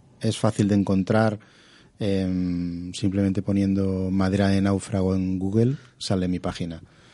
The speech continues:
Em, bueno, hay dos blogs, uno es el antiguo, cuando se llenó ya era inmanejable, ingobernable, pues hay uno nuevo. Y a partir del, del nuevo, pues hay enlaces para los libros.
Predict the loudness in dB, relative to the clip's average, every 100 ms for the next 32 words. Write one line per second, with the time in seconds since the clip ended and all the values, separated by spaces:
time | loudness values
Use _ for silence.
0 | -20 -20 -20 _ -10 -4 -2 0 -2 -4
1 | -6 -8 -8 -2 0 0 -2 -2 0 0
2 | 0 -2 -4 -2 -2 -4 -6 -4 0 2
3 | 2 0 -4 -6 -4 -4 -2 -2 -2 -2
4 | -2 -2 -4 -6 -8 -6 -4 -4 -4 -6
5 | -4 -2 0 0 -2 -4 -12 -20 -20 -20
6 | -8 -8 -6 -8 -8 -6 -4 -2 -2 -4
7 | 0 4 6 6 4 4 4 8 8 10
8 | 8 8 6 0 -20 -20 -20 -18 -6 4
9 | 6 8 10 10 8 6 4 0 0 2
10 | 2 2 0 0 -4 -4 -4 -4 -2 -6
11 | -8 -12 -12 -8 -6 -2 -4 -4 -12